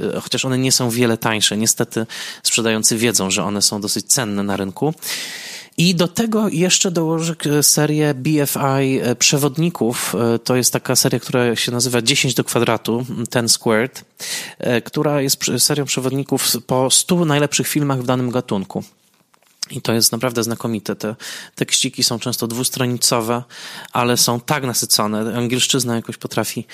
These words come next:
rzeczywiście nasycić znaczeniem teksty w stopniu większym niż polszczyzna i, i to są takie piguły.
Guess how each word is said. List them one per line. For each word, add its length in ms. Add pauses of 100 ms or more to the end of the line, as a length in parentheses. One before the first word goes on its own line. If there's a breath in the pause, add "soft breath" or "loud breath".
(320 loud breath)
rzeczywiście 460
nasycić 680
znaczeniem 520
teksty 500 (160)
w 80
stopniu 340
większym 340
niż 100
polszczyzna 560
i, 280
i 40
to 120
są 180
takie 240
piguły. 480